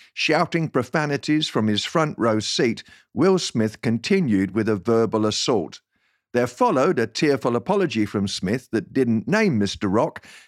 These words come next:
and then a follow-up apology that did. Social media has been jumping for the rest of the week, some applauding Smith because he defended his wife, others condemning such a gratuitous show of violence.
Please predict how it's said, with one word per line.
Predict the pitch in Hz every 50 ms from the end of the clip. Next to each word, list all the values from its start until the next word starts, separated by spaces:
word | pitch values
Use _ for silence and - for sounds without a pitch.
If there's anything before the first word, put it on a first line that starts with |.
| _
and | - 190 208
then | 233 226 208
a | 170
follow-up | - - - 240 240 220 165 117 110 113 - -
apology | 113 - - 120 110 110 110 98 127 127 131 - - - _
that | - 113 120 156 - - -
did. | 160 143 113 92 - - _ _ _ _ - - _ _ _ -
Social | - - 160 170 156 - 139 120 113
media | 117 143 196 226 208 113 95 95 95
has | 113 117
been | 104 - 117 113 113 107 92 85
jumping | 87 156 170 185 170 - 117 110 113 117
for | - 123
the | 110 113
rest | 120 170 185 185 - -
of | 143 117
the | 127 131
week, | 139 139 127 117 101 - - - - -
some | - - - - 190 208 208 202 185
applauding | - - 127 - - _ - 143 156 196 220 226 220 160 120 101 104
Smith | 104 - - 104 98 120 - -
because | - 127 - 139 117 113
he | 120
defended | 98 104 113 - - 139 131 123 117 110
his | 113 113 107 107
wife, | 127 135 127 120 117 113 - _ - - - _ _
others | - 190 196 160 131 123 127 -
condemning | - - 135 131 131 117 180 220 214 156 113 101 104
such | 107 - 131 123 - -
a | 135 113
gratuitous | - 123 120 - - - 147 143 135 127 - 135 120
show | - - - - 113 104 104
of | 110 117
violence. | 98 - 143 151 156 143 107 95 87 - - -